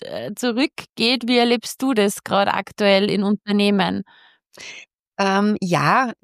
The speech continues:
Speaker 2: gebe ich, gebe ich ihr recht, dass es in, in manchen Unternehmen grad, äh, eine sehr schwierige Phase ist, ja. Wir erleben ja grad so eine, generell so eine Phase der Destabilisierung. Das heißt, es kommt wahnsinnig viel Wandel ständig auf uns zu,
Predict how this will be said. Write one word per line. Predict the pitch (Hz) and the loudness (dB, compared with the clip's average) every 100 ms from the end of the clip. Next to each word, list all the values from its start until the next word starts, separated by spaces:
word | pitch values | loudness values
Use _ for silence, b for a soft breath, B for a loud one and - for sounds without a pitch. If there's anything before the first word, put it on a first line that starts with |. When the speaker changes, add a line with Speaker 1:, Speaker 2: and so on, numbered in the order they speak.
| - | -6
Speaker 2:
gebe | - 196 233 | 0 2 2
ich, | 226 - - - | -2 -8 -12 -6
gebe | 208 214 | -2 -2
ich | 226 | -2
ihr | 233 208 | 0 2
recht, | 185 185 - - - | 2 2 -2 -8 -2
dass | 196 | 0
es | 226 208 | 0 0
in, | - 214 | 0 -2
in | 208 208 | 0 0
manchen | 196 180 - 226 | 2 0 -2 -4
Unternehmen | 220 - 208 180 190 220 214 | -2 0 0 2 2 0 0
grad, | 190 202 - B B B B _ - | 0 -2 -6 B B B B _ -2
äh, | 202 196 202 - | 2 2 2 0
eine | 196 196 | 0 0
sehr | - 202 | 0 0
schwierige | - 226 226 208 | 2 0 0 -2
Phase | - 170 170 - 185 | -2 0 0 0 -2
ist, | 170 170 | -2 0
ja. | 190 196 | 0 2
Wir | 202 | 2
erleben | 196 180 208 | 2 2 2
ja | 226 | 2
grad | 214 196 202 | 2 0 0
so | 220 | -2
eine, | 202 196 196 | 0 0 0
generell | 190 190 208 175 202 | 0 0 2 0 0
so | 208 | 0
eine | 202 | 0
Phase | - 170 196 | 0 0 0
der | 208 202 | -2 -2
Destabilisierung. | 185 180 - 190 202 190 - 190 190 175 160 165 - B B B - | -2 -2 0 0 0 -2 -2 0 2 2 -2 -6 -12 B B B -4
Das | 190 | 0
heißt, | 202 190 | 0 0
es | 208 | -4
kommt | - 208 214 180 | -2 0 0 0
wahnsinnig | 185 175 220 233 233 226 | 0 0 0 0 0 -2
viel | - 220 226 220 | -2 0 2 0
Wandel | 185 170 202 214 190 | 0 0 2 0 0
ständig | - 180 190 190 | 0 0 2 0
auf | 180 190 | 0 0
uns | 190 - | -4 -4
zu, | - 226 | 0 2